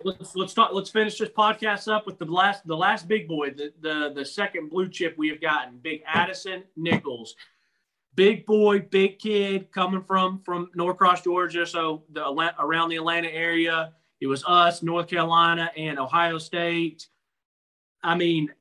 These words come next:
did you see anything that made you n-, worried at all that this kid's just not gonna be, hopefully, you know, a, a good, I'm gonna either say a stud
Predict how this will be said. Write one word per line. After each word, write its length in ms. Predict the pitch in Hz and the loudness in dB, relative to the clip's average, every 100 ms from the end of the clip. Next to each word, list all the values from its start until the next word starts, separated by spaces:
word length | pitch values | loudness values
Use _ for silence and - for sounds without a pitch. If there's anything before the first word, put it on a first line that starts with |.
| _ _ _ 180 | _ _ _ -2
did 260 | 160 170 | 0 2
you 160 | 165 208 | 6 6
see 280 | 190 - 190 | 4 -2 0
anything 420 | 220 247 214 202 190 | 4 4 6 4 4
that 140 | 165 | 2
made 220 | 180 170 | 2 2
you 320 | 175 175 170 - | 0 -2 -2 -4
n-, 420 | 147 151 165 180 _ _ _ _ - | 0 2 2 0 _ _ _ _ -4
worried 540 | 151 170 185 175 160 | 6 8 10 10 10
at 100 | 151 | 8
all 300 | 156 156 143 | 8 6 4
that 100 | 139 | -2
this 180 | 139 151 | -8 -6
kid's 280 | - 160 131 | -2 -2 -2
just 180 | 139 160 | -6 0
not 180 | 143 143 | 0 0
gonna 140 | 147 | -2
be, 160 | 147 139 | 0 0
hopefully, 760 | 151 143 151 143 143 135 123 _ _ _ _ _ _ _ _ _ _ - | 0 -2 0 0 2 0 -4 _ _ _ _ _ _ _ _ _ _ -2
you 140 | 185 | 0
know, 240 | 165 135 127 - | 2 0 -4 -2
a, 120 | 165 170 | -2 0
a 80 | 170 | -4
good, 300 | - 196 208 | 4 6 8
I'm 160 | 190 | 8
gonna 80 | 226 | 4
either 180 | 233 202 | 2 -2
say 240 | 214 175 | -2 -6
a 40 | 147 | -6
stud 600 | - - 190 233 269 | -8 0 2 2 0